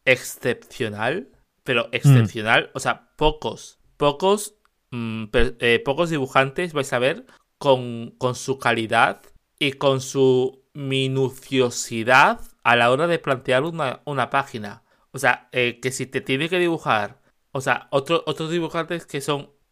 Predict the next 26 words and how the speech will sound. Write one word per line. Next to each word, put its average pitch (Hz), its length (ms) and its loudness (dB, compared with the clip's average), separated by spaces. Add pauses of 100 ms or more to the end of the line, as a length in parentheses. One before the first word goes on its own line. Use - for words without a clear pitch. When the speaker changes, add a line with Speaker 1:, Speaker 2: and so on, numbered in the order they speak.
(120)
Speaker 1:
no 135 180 -2
quiero 156 180 -2
comparar, 131 400 2
pero 110 380 -6
que 117 100 -6
son 135 260 -4
muy 147 160 -2
vagos. 104 640 -6 (280)
Speaker 2:
Sí. 110 280 4
Speaker 1:
Que 127 160 0
en 123 100 -4
cuanto 117 800 0 (260)
les 120 220 -6
pones 139 320 -2
una 151 200 -2
página 131 400 0
con 127 220 -4
más 127 240 0
de, 123 420 2
mm, 120 500 -12 (240)
cinco 139 300 -4
personajes, 120 600 -2
dice, 117 240 -6
"Uh, 185 440 -2
flaquean", 139 680 0 (340)
pero 113 360 2